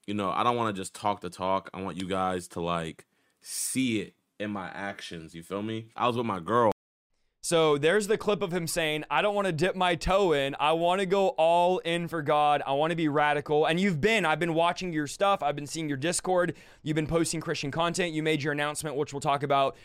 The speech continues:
Speaker 2: leaving your main channel behind, which is, like, what, almost eight million subscribers. You're at the height of YouTube to be able to ma-, now make your Christian channel, which is Gideon. If you guys don't know, I have that linked in the description.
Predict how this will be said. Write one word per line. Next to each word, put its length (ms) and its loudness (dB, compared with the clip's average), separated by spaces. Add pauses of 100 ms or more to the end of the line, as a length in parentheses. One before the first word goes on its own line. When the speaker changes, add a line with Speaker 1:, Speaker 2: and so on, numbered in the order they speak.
(120)
Speaker 2:
leaving 380 0
your 100 2
main 240 2
channel 300 -2
behind, 400 0
which 120 -6
is, 220 -6
like, 220 -2
what, 180 2
almost 340 -2
eight 200 -6
million 260 -4
subscribers. 720 -2 (240)
You're 160 4
at 80 2
the 60 2
height 260 2
of 80 0
YouTube 600 -2
to 180 -2
be 140 2
able 160 2
to 100 0
ma-, 280 0
now 220 0
make 220 -2
your 80 -2
Christian 340 -2
channel, 300 -2
which 160 -2
is 120 -6
Gideon. 640 2 (260)
If 140 -4
you 60 2
guys 180 2
don't 160 -2
know, 180 2
I 200 4
have 140 2
that 120 2
linked 220 -4
in 100 -8
the 80 -4
description. 680 -2